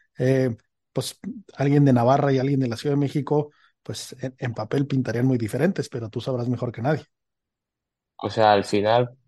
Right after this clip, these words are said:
Speaker 2: cada jugadora es diferente y tú como caddy te tienes que adaptar a,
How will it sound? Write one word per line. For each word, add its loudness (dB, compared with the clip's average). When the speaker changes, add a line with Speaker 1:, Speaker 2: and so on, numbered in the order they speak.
Speaker 2:
cada 4
jugadora 0
es -8
diferente -2
y -6
tú -12
como -2
caddy 2
te -10
tienes -4
que -4
adaptar 0
a, 4